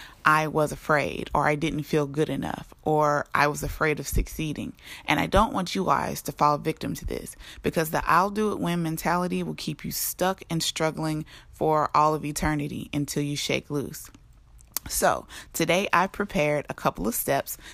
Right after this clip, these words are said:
to help you get past the "I'll do it when" mentality. So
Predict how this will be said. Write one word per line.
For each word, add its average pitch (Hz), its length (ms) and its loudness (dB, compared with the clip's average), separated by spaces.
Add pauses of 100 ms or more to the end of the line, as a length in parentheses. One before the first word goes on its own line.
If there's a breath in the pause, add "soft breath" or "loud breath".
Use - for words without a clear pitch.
to - 80 -2
help 160 300 0
you 160 80 -2
get 151 240 -4
past 139 460 -2
the 139 180 -4
"I'll 139 200 2
do 143 200 0
it 127 140 -4
when" 135 240 2
mentality. - 640 -4 (580 loud breath)
So - 380 2